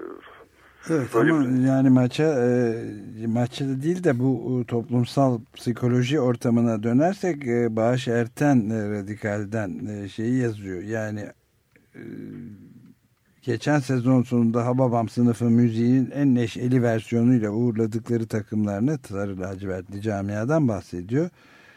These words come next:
Speaker 1: E, şimdi aynı şarkının en hüzünlü tonlarıyla karşılarlar diye bekliyordum. Zor durumda olanların dayanışmasını izlerim diye. Gelin görün ki en kötüsü karşıladı bizleri diyor. Fonda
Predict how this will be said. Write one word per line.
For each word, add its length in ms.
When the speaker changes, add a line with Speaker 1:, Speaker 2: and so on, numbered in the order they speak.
Speaker 1:
E, 160
şimdi 320
aynı 300
şarkının 500
en 240
hüzünlü 420
tonlarıyla 600
karşılarlar 840
diye 240
bekliyordum. 680
Zor 360
durumda 380
olanların 640
dayanışmasını 720
izlerim 560
diye. 160
Gelin 420
görün 340
ki 300
en 240
kötüsü 460
karşıladı 600
bizleri 500
diyor. 180
Fonda 560